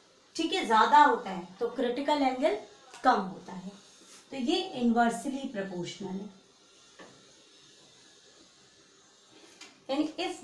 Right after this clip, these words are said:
more is the critical angle, less is the refractive index। ठीक है, जितना ज्यादा रिफ्रैक्टिव इंडेक्स, क्रिटिकल एंगल उतना ही कम। इनवर्सली,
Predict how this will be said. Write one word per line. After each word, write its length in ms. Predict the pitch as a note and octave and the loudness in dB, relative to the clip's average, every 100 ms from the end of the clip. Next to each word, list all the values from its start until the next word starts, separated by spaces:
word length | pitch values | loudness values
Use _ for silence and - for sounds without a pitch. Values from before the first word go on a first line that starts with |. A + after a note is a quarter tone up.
| C4 | 0
more 240 | D4+ F#4+ G#4+ | 4 4 4
is 100 | G4+ | 2
the 120 | F#4 F4+ | 0 0
critical 500 | D#4+ D4+ D4 D4+ D4 | -2 -6 -4 -4 0
angle, 320 | B3+ B3 B3 C4+ - - _ A#3 | 0 -2 -6 -8 -12 -20 _ -2
less 260 | B3 C4 C4 | 2 2 2
is 140 | C4+ - | -2 -2
the 100 | A#3 G#3 | -2 -2
refractive 560 | F#3+ F3+ E3+ - E3 D#3 | -6 -10 -12 -14 -12 -12
index। 420 | D3+ - F#3+ - - - _ _ _ _ _ - | -14 -18 -18 -18 -18 -20 _ _ _ _ _ -6
ठीक 200 | C4+ C4 | -4 -2
है, 120 | F4+ - - _ _ - | -2 -4 -14 _ _ -8
जितना 460 | A3+ C4 D#4 F#4 E4+ | -6 0 4 4 4
ज्यादा 380 | C4 A#3+ B3 F4+ F#4 | 4 4 4 4 4
रिफ्रैक्टिव 500 | C4+ F#4 - C#4+ C4 | 0 0 0 -2 -2
इंडेक्स, 400 | B3 B3 B3 - | -4 -6 -8 -6
क्रिटिकल 460 | A3+ A3 A#3+ C4 | -4 -4 -4 -2
एंगल 280 | B3+ A#3 C4+ | -2 -2 -4
उतना 420 | - G3+ G#3 G3+ G3 | -4 -6 -4 -2 -2
ही 120 | G#3 G#3 F#3+ | -4 -6 -6
कम। 220 | D#3 D3 - _ _ | -6 -8 -14 _ _
इनवर्सली, 680 | G#3+ A3 G3+ F#3 - E3 D#3 | -6 -2 -2 -2 -6 -12 -14